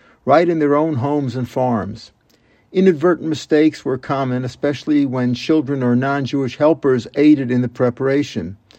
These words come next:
Matzahs were prepared and baked in private ovens, and human error could easily render the matzahs and other products as chametz.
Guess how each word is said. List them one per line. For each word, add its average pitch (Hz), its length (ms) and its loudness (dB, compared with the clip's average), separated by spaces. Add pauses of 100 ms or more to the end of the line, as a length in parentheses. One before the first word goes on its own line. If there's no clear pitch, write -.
(500)
Matzahs 147 480 0
were 135 120 -8
prepared 147 580 2
and 120 220 0
baked 143 380 0
in 127 260 -4
private 151 500 2
ovens, 120 480 0
and 123 160 -2
human 147 300 -2
error 139 240 0
could 135 180 -8
easily 147 340 -2
render 135 380 -2
the 127 80 0
matzahs 131 560 -4
and 131 140 -4
other 147 280 2
products 110 640 -2
as 104 200 -6
chametz. 143 500 -6